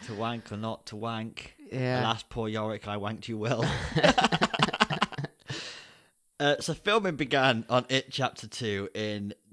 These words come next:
Speaker 1: June twenty eighteen and finished up in October twenty eighteen, uh, after a long eighty-six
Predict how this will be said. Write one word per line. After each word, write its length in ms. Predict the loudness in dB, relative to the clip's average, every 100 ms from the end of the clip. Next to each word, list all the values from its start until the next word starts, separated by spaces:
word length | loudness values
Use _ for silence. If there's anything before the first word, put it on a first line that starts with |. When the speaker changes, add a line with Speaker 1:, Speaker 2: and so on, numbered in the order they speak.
| -6
Speaker 1:
June 440 | -4 -2 -4 -8 -10
twenty 320 | -8 -6 -4
eighteen 580 | -4 -8 -8 -6 -6 -6
and 120 | -10
finished 380 | -10 -6 -6 -2
up 220 | -2 -2 -6
in 120 | -6
October 960 | -6 -8 -12 -10 -4 0 0 2 0 -2
twenty 300 | -6 -4 -2
eighteen, 560 | -4 -6 -10 -8 -6 -8 -12 _ _ -6
uh, 300 | -2 -2 -4
after 180 | -6 -4
a 60 | -2
long 260 | 0 -2 -4
eighty-six 760 | -6 -6 -6 -12 -4 -4 -6